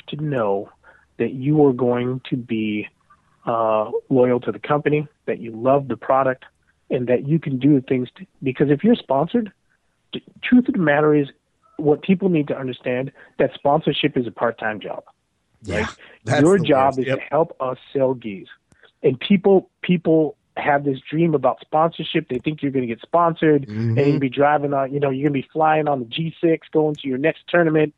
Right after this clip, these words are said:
Speaker 1: and they're gonna
Speaker 2: Yep.
Speaker 1: lay out the red carpet for you because you're
Speaker 2: <laughs>
Speaker 1: sponsored by, you know, and that's not gonna happen,
Speaker 2: Yep.
Speaker 1: right? That's not gonna happen.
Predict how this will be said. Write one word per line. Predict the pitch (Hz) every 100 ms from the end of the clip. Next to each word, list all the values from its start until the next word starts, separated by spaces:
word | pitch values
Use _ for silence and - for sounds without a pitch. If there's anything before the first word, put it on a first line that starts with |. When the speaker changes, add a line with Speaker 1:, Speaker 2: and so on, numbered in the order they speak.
| _ _
Speaker 1:
and | 139
they're | 143
gonna | 135
Speaker 2:
Yep. | 123
Speaker 1:
lay | 165
out | 160 151
the |
red | 143 156 147
carpet | 165 156 147
for | 156
you | 151
because | 139 143 131
you're | 143 160
Speaker 2:
<laughs> |
Speaker 1:
sponsored | - 160 151 147
by, | 147 143 139 - _ _ _
you | 202 165
know, | 156 147
and | 143
that's | 147 -
not | 160 135
gonna | 120
happen, | 120 101 - _ _ -
Speaker 2:
Yep. | 104
Speaker 1:
right? | 117 135 _ _ _
That's | 127 -
not | 139 123
gonna | 117
happen. | 110 - -